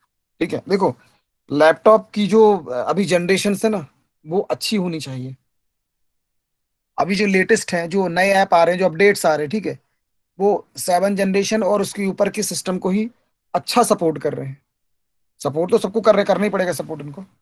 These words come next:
ठीक है, support system बंद नहीं होगा, लेकिन जो हैवी graphics और जो एडवांस graphics हैं,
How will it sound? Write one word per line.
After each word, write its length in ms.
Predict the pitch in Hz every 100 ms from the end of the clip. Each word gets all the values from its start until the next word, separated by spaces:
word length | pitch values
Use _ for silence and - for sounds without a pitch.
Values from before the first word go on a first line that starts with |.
| _
ठीक 120 | 196
है, 60 | - - _ _ _ _
support 260 | 147 185 196
system 300 | 190 - 185
बंद 140 | 180
नहीं 120 | 175 156
होगा, 180 | 160 190 _ _ _ -
लेकिन 240 | 190 226
जो 240 | 214 226 -
हैवी 560 | - - - 160 180 226
graphics 500 | 185 180 156 220 -
और 80 | 190
जो 140 | 190
एडवांस 440 | 160 170 190 202
graphics 460 | 180 170 165 190 -
हैं, 140 | 135